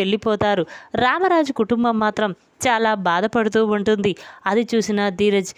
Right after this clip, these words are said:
"చూడు, నీ వల్ల మా కుటుంబం ఎంతలా బాధపడుతుందో, ఇదంతా మీ పెద్దత్త చేయడం వల్లనే కదా" అని ధీరజ్ అనగానే అప్పుడు ప్రేమ, "చూడండి, ఈ విషయం నాకు తెలియదు,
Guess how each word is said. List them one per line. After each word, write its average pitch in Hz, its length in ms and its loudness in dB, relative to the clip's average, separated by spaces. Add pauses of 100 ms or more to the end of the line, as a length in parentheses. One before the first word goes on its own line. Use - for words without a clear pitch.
(240)
"చూడు, 202 260 2 (300)
నీ 208 200 2
వల్ల 226 240 0 (380)
మా 220 120 0 (140)
కుటుంబం 240 360 0 (240)
ఎంతలా 214 400 0 (140)
బాధపడుతుందో, 208 640 0 (320)
ఇదంతా 214 440 0 (360)
మీ 240 100 0
పెద్దత్త 233 460 -2 (140)
చేయడం 233 300 0
వల్లనే 220 320 0
కదా" 190 280 0 (300)
అని 214 240 0
ధీరజ్ 208 400 0
అనగానే 208 440 -2 (340)
అప్పుడు 214 360 0
ప్రేమ, 208 320 -2 (420)
"చూడండి, 214 420 0 (300)
ఈ 240 120 2
విషయం 220 400 0 (160)
నాకు 202 260 -2
తెలియదు, 196 460 0